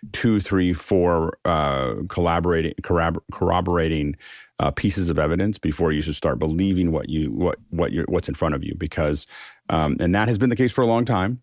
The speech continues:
but people think that, well, you know, just because this person said it, it must be true, or just because this is, uh, you know, but, but we need to, like, start really thinking hard about what we're looking at all the time, and we should have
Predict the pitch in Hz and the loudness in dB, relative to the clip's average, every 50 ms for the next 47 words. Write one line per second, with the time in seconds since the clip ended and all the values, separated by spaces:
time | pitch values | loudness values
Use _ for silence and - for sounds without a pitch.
0 | _ - 110 101 123 107 110 110 104 101 - - 113 107 110 107 - 104 101 - | _ -2 0 0 0 2 2 2 2 2 0 2 2 2 2 2 0 0 0 0
1 | - 104 104 107 104 104 104 104 104 98 - - - - - - - - 101 104 | 0 0 2 2 2 2 2 0 0 -2 -6 -12 -20 -20 -18 -10 -4 0 2 2
2 | 95 80 76 78 - - 98 - - 98 - - 135 117 101 110 104 - 110 - | 2 2 0 -2 -4 -8 -6 -2 -2 -2 0 0 0 2 2 0 0 0 -2 -2
3 | - - - - 110 117 101 92 92 95 80 87 95 - - - 78 - 113 107 | -2 -2 0 2 2 2 2 2 0 0 0 -2 -4 -4 -4 -4 -2 0 0 2
4 | 87 87 87 65 82 85 85 92 90 - 95 - 104 90 92 82 - - - - | 2 2 2 2 0 0 -2 -2 -4 -2 0 0 2 2 2 0 -4 -10 -16 -18
5 | - - - - - 101 101 - 107 101 98 95 92 92 98 - 65 87 85 80 | -18 -18 -8 -2 0 0 2 2 2 2 2 2 2 0 0 0 2 2 2 2
6 | 80 76 69 - 92 87 78 73 71 85 76 - - - 85 71 73 90 90 87 | 2 0 0 0 0 0 0 0 0 0 -2 -2 -2 -2 -2 0 0 0 0 0
7 | 85 80 90 80 78 76 69 65 - - - 87 78 - - 80 82 82 80 78 | 0 0 0 0 0 0 -2 -4 -4 -2 0 0 0 0 0 0 0 2 0 0
8 | 76 69 - - - - 92 82 - - 73 76 - 82 78 76 78 76 - - | -2 -2 -4 -6 -4 -2 -2 -2 0 -2 -4 -2 0 0 0 0 0 -2 -2 -4
9 | - - - - - 76 78 73 69 71 - - 82 80 - 69 - - _ _ | -4 -2 -4 -4 -2 -2 -4 -4 -4 -4 -4 -4 -4 -4 -4 -6 -10 -12 _ _
10 | _ - 80 78 76 73 - - 69 64 55 62 80 82 85 - - 135 107 87 | _ 0 0 0 0 -2 -2 -4 -4 -2 -2 -2 0 0 0 2 2 2 4 2
11 | 71 71 - | 2 0 -4